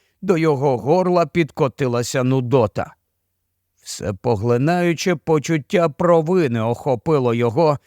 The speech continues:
ніби це він сам тієї ночі увірвався до Перса, аби зарізати його. І це почуття не зникало.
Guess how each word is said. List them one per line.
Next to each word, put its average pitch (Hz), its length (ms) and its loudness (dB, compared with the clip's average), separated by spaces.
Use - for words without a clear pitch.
ніби 131 360 -4
це 143 220 -4
він 151 220 -2
сам 101 460 -2
тієї 85 460 -4
ночі 147 420 -2
увірвався 127 840 -2
до 104 160 -2
Перса, 143 680 -2
аби 135 340 -2
зарізати 120 760 -2
його. 98 480 0
І - 280 -6
це 196 380 -2
почуття 160 800 0
не 139 160 0
зникало. 107 800 -2